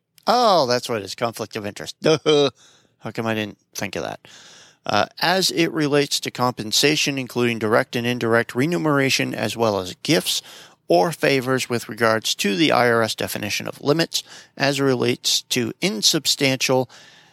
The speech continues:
uh, and a process for reporting for the Board of Directors and present at the next meeting. Uh, next thing on the agenda was resume bylaws discussion. <sighs>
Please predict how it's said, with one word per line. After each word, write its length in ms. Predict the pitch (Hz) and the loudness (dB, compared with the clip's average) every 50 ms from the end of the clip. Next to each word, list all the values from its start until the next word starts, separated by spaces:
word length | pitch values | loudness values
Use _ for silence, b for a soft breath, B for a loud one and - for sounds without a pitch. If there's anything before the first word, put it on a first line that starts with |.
| B B B B B B B _ _ _ - - | B B B B B B B _ _ _ -6 -2
uh, 320 | 123 113 107 104 104 - - - | 0 2 2 2 2 0 -2 -2
and 280 | - 147 147 143 135 127 | 0 0 0 0 0 -2
a 140 | 117 117 | -4 -4
process 460 | - - - 143 143 135 - 139 120 - | -4 0 0 2 2 2 0 0 0 0
for 200 | - - 117 110 | 0 0 0 0
reporting 640 | 107 110 - - 170 160 165 160 165 160 160 - - _ | 0 -2 -2 0 2 2 2 2 0 -2 -2 -6 -12 _
for 180 | - - 131 127 | -8 -4 -4 -4
the 60 | 117 | 0
Board 240 | 110 123 120 117 113 | 2 4 4 4 2
of 80 | 107 | 2
Directors 500 | 117 110 104 101 - - 110 104 104 - - - | 2 2 2 0 0 -2 -2 -2 -2 -4 -6 -4
and 240 | 147 139 139 135 - | -2 -2 -2 -2 -4
present 600 | - - 120 113 110 101 101 104 98 - - - - - | -6 -2 0 0 0 0 0 0 -2 -2 -6 -10 -6 -2
at 200 | 107 98 - - _ _ | -2 -2 -2 -4 _ _
the 80 | - 104 | -12 -10
next 400 | 87 - - - - - - - _ _ _ | -8 -8 -6 -6 -6 -6 -6 -10 _ _ _
meeting. 460 | - 120 127 131 - - - 50 - - b b b b b b b b _ _ _ _ _ _ _ - - - b b b b b b b b b b b b b b b b - | -4 -2 0 0 -2 -4 -8 -12 -18 -20 b b b b b b b b _ _ _ _ _ _ _ -16 -14 -14 b b b b b b b b b b b b b b b b -4
Uh, 280 | 143 123 123 127 131 | -2 2 2 2 4
next 220 | 131 135 139 - - | 2 2 0 0 0
thing 160 | 147 143 143 | 0 0 0
on 80 | 143 | 0
the 140 | 143 139 135 | 0 0 -2
agenda 340 | 131 120 139 147 156 175 170 | 0 2 2 2 2 2 2
was 300 | 147 139 135 131 123 - _ _ _ _ - | 4 4 2 2 0 -4 _ _ _ _ -2
resume 520 | 113 120 120 107 92 92 104 104 110 131 147 | 2 2 2 2 2 0 0 0 -2 2 2
bylaws 520 | 180 214 254 277 277 247 214 190 175 - | 4 4 6 4 4 4 4 4 2 0
discussion. 640 | - 143 - - - 135 110 - - 101 85 - _ | -2 -2 -2 0 2 2 0 0 -2 -4 -6 -10 _
<sighs> 60 | _ | _